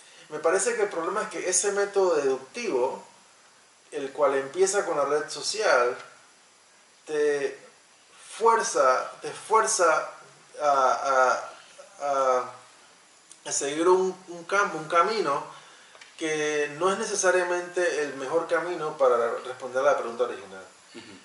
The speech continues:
Speaker 1: Entonces, no es que nunca sea, pero en este caso, efectivamente, es lo incorrecto. ¿Y por qué? Porque es un campo en el cual, cuando tienes el, la red social, lo primero que vas a hacer es que vas a decir, obviamente, la gente no va a discutir todo con todo el mundo,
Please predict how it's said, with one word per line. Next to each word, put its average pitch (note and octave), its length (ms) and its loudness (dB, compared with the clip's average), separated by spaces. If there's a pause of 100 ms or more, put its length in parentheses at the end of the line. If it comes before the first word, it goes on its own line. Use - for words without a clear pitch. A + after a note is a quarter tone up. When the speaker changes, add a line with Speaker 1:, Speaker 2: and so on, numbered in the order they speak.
Speaker 1:
Entonces, D#3+ 460 -2
no F#3+ 100 2
es G3 80 -2
que G#3 140 2
nunca E3 360 0
sea, B2+ 680 2
pero A#2 240 -8
en A#2+ 80 -8
este E3 320 -6
caso, D#3+ 540 -2
efectivamente, E3+ 1120 -2
es B2 100 -10
lo C3+ 140 -4
incorrecto. A2 640 -10 (380)
¿Y C#3 120 -12
por C3+ 220 -6
qué? G#3+ 300 -2 (300)
Porque D#3 260 -6
es - 100 -4
un F#3+ 140 -2
campo F3+ 280 2
en E3 100 0
el C3+ 60 -8
cual, A#2+ 260 2
cuando B2 240 -2
tienes G3 460 -4
el, D3 360 -4
la B2+ 140 0
red C3 200 0
social, E3 380 0
lo C#3+ 100 0
primero C#3 280 -4
que F3+ 80 -2
vas F3+ 120 4
a F#3 100 4
hacer F#3+ 280 0
es F3 140 0
que E3 60 -4
vas D#3 180 2
a - 20 2
decir, C#3+ 240 -2
obviamente, D3 840 -2
la C3 100 -6
gente A#2 240 -12
no A#2+ 120 -4
va A#2+ 60 0
a B2 60 2
discutir C3+ 500 -8
todo D#3+ 300 0
con B2 160 -6
todo A#2+ 180 -4
el E3 60 -8
mundo, G3 480 -2